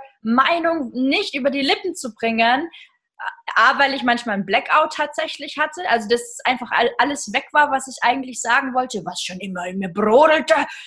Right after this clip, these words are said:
So, weißt du, in meinem Kämmerlein, da hab ich, hätte ich Bücher schreiben können über das, was ich jetzt sagen will, aber wenn ich dann vor der Person stand,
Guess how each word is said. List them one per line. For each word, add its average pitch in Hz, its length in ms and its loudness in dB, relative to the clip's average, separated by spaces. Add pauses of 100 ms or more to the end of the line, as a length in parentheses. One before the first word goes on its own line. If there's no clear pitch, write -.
(140)
So, 196 100 -12
weißt 240 240 2
du, 277 360 6
in 247 100 4
meinem 240 200 4
Kämmerlein, 277 600 4
da 226 220 2
hab 202 140 -10
ich, - 420 -12 (160)
hätte 240 240 -4
ich 220 120 -16
Bücher 440 380 2
schreiben 349 400 4
können 302 300 0
über 269 160 2
das, 277 240 0
was 247 160 -4
ich 254 120 -8
jetzt 233 180 -6
sagen 254 400 4
will, 277 120 6 (140)
aber 254 140 2
wenn 277 120 6
ich 330 80 -4
dann 285 160 -4
vor 285 140 4
der 277 120 2
Person 277 420 0
stand, 370 320 2